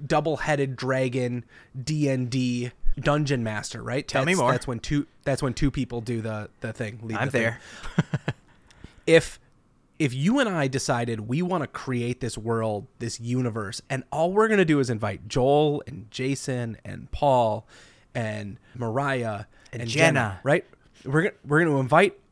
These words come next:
Speaker 1: our, our cast of, of heroes. They're gonna come onto the show. Nothing happens. Wizards of the Coast couldn't give two solid shits. They just, "Okay,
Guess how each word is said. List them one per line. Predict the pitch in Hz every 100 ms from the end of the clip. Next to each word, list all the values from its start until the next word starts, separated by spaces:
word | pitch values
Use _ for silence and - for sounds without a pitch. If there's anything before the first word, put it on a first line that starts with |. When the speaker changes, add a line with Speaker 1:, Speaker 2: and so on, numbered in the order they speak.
| -
Speaker 1:
our, | 143 123
our | 123 123 120 113 -
cast | - 175 185 190 - -
of, | 131 127 -
of | 123 117 110 - _
heroes. | - 196 180 165 151
They're | - 131
gonna | 131 -
come | 165
onto | 160 156
the | 143
show. | - 135 123 - _ _ _ -
Nothing | 147 170 170
happens. | 139 120 107 85 - - _ _ _ _ _ _
Wizards | 151 170 185 180
of | 160
the |
Coast | - 143 - - _ _ _ _ _ _ _ -
couldn't | 180 160 -
give | 151 139 - - - -
two | 180
solid | 175 151 135 123
shits. | - 98 - - - - - _ _ _ _ _ _ _
They | 143
just, | 131 156 - - _ _ -
"Okay, | 170 147